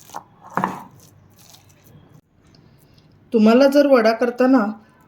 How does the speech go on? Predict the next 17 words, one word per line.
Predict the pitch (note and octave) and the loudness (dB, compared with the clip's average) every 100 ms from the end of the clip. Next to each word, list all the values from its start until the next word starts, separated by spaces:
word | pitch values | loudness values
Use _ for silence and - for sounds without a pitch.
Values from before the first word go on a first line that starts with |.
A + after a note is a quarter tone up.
| - | -2
हे | A3 | 0
जे | A3 B3 | 2 0
पीठ | B3 A3+ A3 A3+ | 0 -2 0 0
आहे, | A3 A3 | 0 0
म्हणजे | F#3 F#3 G3+ | 0 -2 0
आपण | G3 G#3+ | -2 -2
वाटलेली | G#3+ F#3+ - G#3 G#3+ G#3 | -2 -2 -2 -4 -2 -2
जी | G#3+ | 0
डाळ | G3+ F#3 | 0 0
आहे, | G3+ G#3 G#3+ - - - - A3+ | 0 -2 -2 -4 -16 -20 -10 -4
ही | |
जर | G#3 B3 | 2 2
जरा | B3 B3 C4+ | 2 2 2
सैलसर | C4+ G#3 G#3+ C4 B3 | 2 0 0 2 4
वाटत | A#3 A#3+ A#3+ | 2 0 -2
असेल | B3+ B3+ A3 A#3+ - - _ | 0 2 0 -2 -12 -20 _
तर | B3 | -4